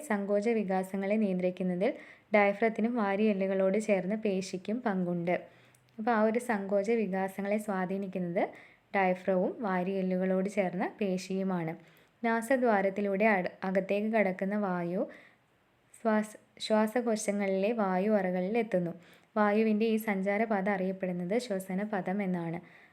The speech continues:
അപ്പോൾ ശ്വസനപഥം എന്താണ്? ആ ഒരു വായുവിൻ്റെ സഞ്ചാരപാതയാണ് ശ്വസനപഥം. അടുത്തതായി ശ്വസനപഥത്തിൻ്റെ ഫ്ലോ ചാർട്ടാണ്. ഇത് ഇമ്പോർട്ടൻ്റ് ആണ്.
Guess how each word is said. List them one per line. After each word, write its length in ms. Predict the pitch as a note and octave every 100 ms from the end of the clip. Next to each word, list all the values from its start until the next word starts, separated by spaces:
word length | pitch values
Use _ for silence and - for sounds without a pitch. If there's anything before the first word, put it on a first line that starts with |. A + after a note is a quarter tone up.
| _
അപ്പോൾ 180 | - A3
ശ്വസനപഥം 800 | - G3+ A3+ A#3 A#3+ F#3+ F#3 G3
എന്താണ്? 440 | F3+ F3 F3 E3+ E3 F3
ആ 20 | F#3
ഒരു 200 | F#3 D4 - - - _ _ _ -
വായുവിൻ്റെ 540 | F#3 F3+ F3+ F3+ A#3+ B3+
സഞ്ചാരപാതയാണ് 1080 | F#3 F3+ F#3 F#3+ G#3+ G3 F3 F#3 F3 E3+ D#4 - _ _ _ _ -
ശ്വസനപഥം. 800 | - F#3+ G3 F3+ A3+ G#3 E3+ E3+ - _ _ _ _ _ _ _ _ _ _ _ -
അടുത്തതായി 500 | A3 A#3+ G#3+ F#3 B3 -
ശ്വസനപഥത്തിൻ്റെ 920 | - A3 G#3+ A3+ B3 A3+ F#3+ F#3+ F#3+ A#3+
ഫ്ലോ 180 | G#3+ F#3
ചാർട്ടാണ്. 540 | F#3 F#3+ F3+ E3+ E3+ F3+ -
ഇത് 180 | A#3 C#4 G3+
ഇമ്പോർട്ടൻ്റ് 460 | F#3 F#3 E3+ E3
ആണ്. 220 | E3 F3